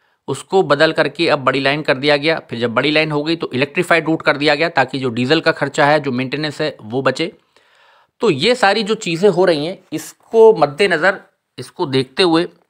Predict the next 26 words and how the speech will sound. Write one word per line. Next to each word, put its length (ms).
अगर 220
हम 160
ये 60
बात 280
कहें 340
कि 360
भविष्य 300
में 140
जो 160
मैलानी 400
जंक्शन 420
है 120
यहाँ 340
पर 120
भी 280
हो 100
सकता 380
है 220
छोटी 320
लाइन 300
पूरी 180
तरह 200
से 140
समाप्त 400
हो 80
जाए, 200